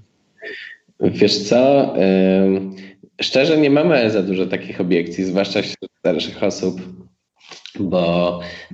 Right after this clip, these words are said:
e, w Polsce historycznie ludzie najczęściej gotowali dla psów. I tak naprawdę karmy komercyjne,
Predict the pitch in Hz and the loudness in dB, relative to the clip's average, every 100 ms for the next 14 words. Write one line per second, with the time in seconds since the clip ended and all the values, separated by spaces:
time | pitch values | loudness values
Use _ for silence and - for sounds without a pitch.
0 | - 92 90 90 87 - - 107 110 - | -2 2 4 4 2 0 2 4 4 2
1 | 110 98 - 95 - 104 107 104 - 95 | 2 2 0 -6 0 2 2 0 -2 2
2 | 104 113 117 - - 95 95 98 101 98 | 2 0 -4 -10 -6 0 2 4 4 4
3 | 98 98 98 98 - - _ - 90 92 | 2 0 -4 -10 -18 -20 _ -2 0 0
4 | 107 110 104 98 104 110 101 85 73 - | -2 -2 0 0 2 2 2 0 -2 -4
5 | 80 - - - - - - _ 87 95 | -6 -8 -20 -20 -14 -14 -14 _ 2 4
6 | 92 90 90 92 92 90 98 98 98 95 | 4 4 2 2 0 -2 -2 0 0 2
7 | 95 95 95 95 - 107 101 - 98 92 | 2 0 -4 -10 -4 -2 -2 0 -2 -2
8 | 92 - 101 92 90 95 - | -2 0 0 2 0 -2 -8